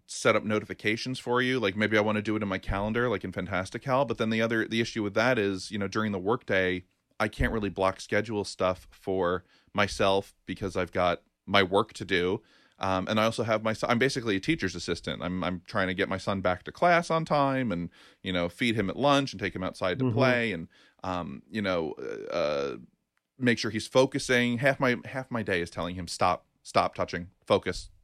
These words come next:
Speaker 1: look at the screen." And, you know, just keeping him on schedule. And then that takes me out of what I'm doing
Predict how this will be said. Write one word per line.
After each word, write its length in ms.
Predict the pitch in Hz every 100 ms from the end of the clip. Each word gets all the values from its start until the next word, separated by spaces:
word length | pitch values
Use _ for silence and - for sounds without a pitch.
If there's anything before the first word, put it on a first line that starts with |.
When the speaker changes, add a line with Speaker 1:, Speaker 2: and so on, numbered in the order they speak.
| 101
Speaker 1:
look 120 | 107
at 80 | 104
the 60 |
screen." 380 | 101 107 98 95 - - - _
And, 420 | 98 101 95 92 -
you 100 | 110
know, 160 | 98
just 260 | 92 98 -
keeping 280 | - 120 107
him 100 | 104
on 80 | 101
schedule. 340 | - 120 104
And 120 | 110
then 100 | 120
that 220 | 123 127
takes 260 | - 151 -
me 120 | 143
out 120 | 135 127
of 60 |
what 100 | 110
I'm 120 | 107 104
doing 500 | 143 156 101 98